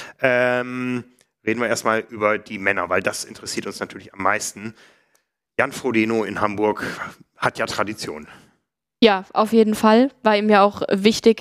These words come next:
Speaker 2: hier nochmal an den Start zu gehen beim, beim Ironman.
Speaker 1: Hast du ihn hier schon erlebt? Da
Speaker 2: Nee.
Speaker 1: warst du zu jung wahrscheinlich, ne?
Speaker 2: Da, ich weiß gar nicht, ob ich da schon wusste, dass es Triathlon gibt. Ich glaube nicht.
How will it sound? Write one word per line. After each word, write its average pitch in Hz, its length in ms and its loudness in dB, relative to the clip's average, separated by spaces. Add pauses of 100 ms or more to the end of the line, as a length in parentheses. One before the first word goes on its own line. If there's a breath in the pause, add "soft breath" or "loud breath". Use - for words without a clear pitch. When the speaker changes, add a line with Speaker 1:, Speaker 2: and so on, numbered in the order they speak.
Speaker 2:
hier 220 160 6
nochmal 214 380 4
an 202 120 2
den 202 120 2
Start 214 520 0
zu 226 160 2
gehen 220 340 4
beim, 208 380 2
beim 202 220 2
Ironman. 220 600 6
Speaker 1:
Hast - 160 -6
du 190 40 -6
ihn 185 100 -2
hier 175 80 0
schon 160 220 -2
erlebt? 107 400 0
Da - 40 -10 (540)
Speaker 2:
Nee. 175 60 -2
Speaker 1:
warst 123 140 -8
du 120 40 -14
zu - 140 -10
jung 87 180 -4
wahrscheinlich, 80 400 -14
ne? 98 60 -20 (180)
Speaker 2:
Da, 190 300 2 (260)
ich - 140 -2 (160)
weiß 196 180 2
gar 190 120 2
nicht, 196 120 2
ob 190 80 4
ich - 60 -2
da 190 100 4
schon 196 220 2
wusste, 202 200 4
dass 196 140 6
es 190 120 -2
Triathlon 180 640 0
gibt. - 340 -4 (200)
Ich - 100 -8
glaube 196 260 4
nicht. 180 340 -6